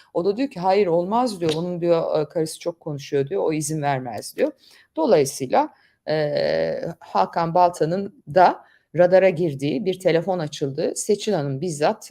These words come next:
eee, Seçil Hanım tarafından eşinin arandığı, Derya Balta'nın arandığı böylece ortaya çıkmış oldu. Derya Balta bunu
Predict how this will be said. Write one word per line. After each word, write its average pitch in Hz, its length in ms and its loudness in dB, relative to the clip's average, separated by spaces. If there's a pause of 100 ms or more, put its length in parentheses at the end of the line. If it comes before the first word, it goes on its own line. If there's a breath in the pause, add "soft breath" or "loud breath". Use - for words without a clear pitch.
eee, 143 300 -4
Seçil 165 320 -6
Hanım 147 140 -4
tarafından 143 560 -4
eşinin 160 400 -8
arandığı, 143 560 -4
Derya 131 380 0
Balta'nın 131 440 -2
arandığı 139 560 -2 (380 loud breath)
böylece 220 540 2 (240 loud breath)
ortaya 196 400 2
çıkmış - 360 -10
oldu. 151 260 0
Derya 131 400 2
Balta 160 420 2 (300 soft breath)
bunu 175 420 0